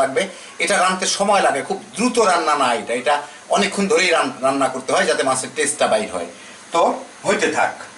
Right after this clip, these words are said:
জালটা অর্ধেকেরও নিচে আছে, অর্ধেক এবং একদম বা-, মানে, আহ, এক চতুর্থাংশ আছে, ওয়ান ফোর্থ জাল রাখছি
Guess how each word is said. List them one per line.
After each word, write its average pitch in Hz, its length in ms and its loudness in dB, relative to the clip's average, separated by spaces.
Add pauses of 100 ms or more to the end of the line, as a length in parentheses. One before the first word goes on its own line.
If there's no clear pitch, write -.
(380)
জালটা 165 320 2 (280)
অর্ধেকেরও 202 460 2
নিচে 196 300 0
আছে, - 220 0
অর্ধেক 160 340 0 (160)
এবং 170 140 0 (380)
একদম 170 320 -2 (240)
বা-, 127 140 4
মানে, 113 200 0 (420)
আহ, 98 280 -2 (1000)
এক 226 280 2
চতুর্থাংশ 214 680 -2
আছে, 123 360 2
ওয়ান 147 140 2 (100)
ফোর্থ - 220 -4
জাল 110 300 0
রাখছি - 220 -4